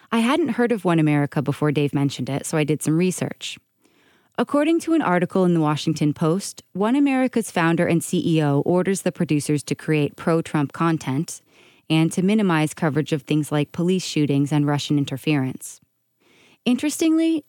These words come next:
Dave was surprised to find out that One America is considered a conservative outlet and that All Sides rates it as right-leaning. His impression was that the reporting is centered.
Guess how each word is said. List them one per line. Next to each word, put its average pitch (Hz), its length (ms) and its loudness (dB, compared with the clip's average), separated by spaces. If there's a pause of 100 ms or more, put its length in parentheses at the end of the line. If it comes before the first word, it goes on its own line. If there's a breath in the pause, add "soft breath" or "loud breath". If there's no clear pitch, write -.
(120)
Dave 311 320 0
was 381 120 -2
surprised 220 560 -2
to 185 80 -4
find 156 260 2
out 139 160 0
that - 140 -2
One 151 180 2
America 143 500 0
is 147 120 -4
considered 151 420 0
a 143 80 -2
conservative 139 600 -2
outlet 135 440 -4 (180)
and 170 140 2
that 165 140 -2
All 170 180 2
Sides 143 320 0
rates 143 240 0
it 143 80 0
as 143 160 0
right-leaning. 147 680 0 (420 soft breath)
His 311 240 -2
impression 170 420 0
was 143 140 0
that 151 160 0
the 147 80 0
reporting 143 480 0
is 135 100 -2
centered. 143 540 -4